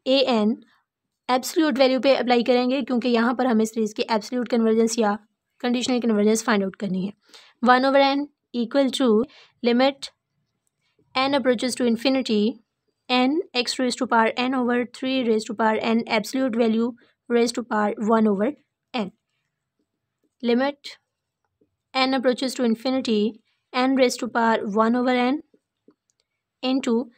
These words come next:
यहाँ से हमारे पास n और n कैंसिल आउट हो जाएगा और डिनोमिनेटर से भी n और n कैंसिल आउट हो जाएगा। यहाँ पर हमारे पास बचेगा x over three, absolute value of x over three। तो यहाँ पर हमारे पास जो ये लिमिट है, limit n approaches to infinity n raise to power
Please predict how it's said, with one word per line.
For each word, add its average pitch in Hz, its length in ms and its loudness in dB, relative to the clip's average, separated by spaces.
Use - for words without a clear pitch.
यहाँ 269 200 0
से 294 100 -2
हमारे 240 240 4
पास 247 300 -2
n 247 220 -2
और 233 100 2
n 233 140 0
कैंसिल 233 280 0
आउट 262 160 2
हो 277 60 2
जाएगा 247 300 2
और 226 220 2
डिनोमिनेटर 226 500 0
से 262 160 -2
भी 262 120 0
n 247 100 2
और 247 140 2
n 240 100 0
कैंसिल 240 240 0
आउट 247 160 2
हो 254 40 0
जाएगा। 240 220 0
यहाँ 226 120 2
पर 247 80 -2
हमारे 214 180 0
पास 220 160 -2
बचेगा 214 420 0
x 226 160 -6
over 226 160 2
three, 220 180 0
absolute 240 400 -2
value 214 320 0
of 214 140 -4
x 202 180 -10
over 226 160 -6
three। 247 200 0
तो 269 40 -4
यहाँ 262 260 0
पर 302 140 0
हमारे 226 260 0
पास 226 380 -6
जो 233 120 -4
ये 247 180 0
लिमिट 233 320 0
है, 233 100 -2
limit 233 260 -2
n 220 120 0
approaches 226 360 -2
to 233 80 -4
infinity 247 380 -2
n 233 160 -2
raise 226 180 0
to 226 80 -10
power 226 160 0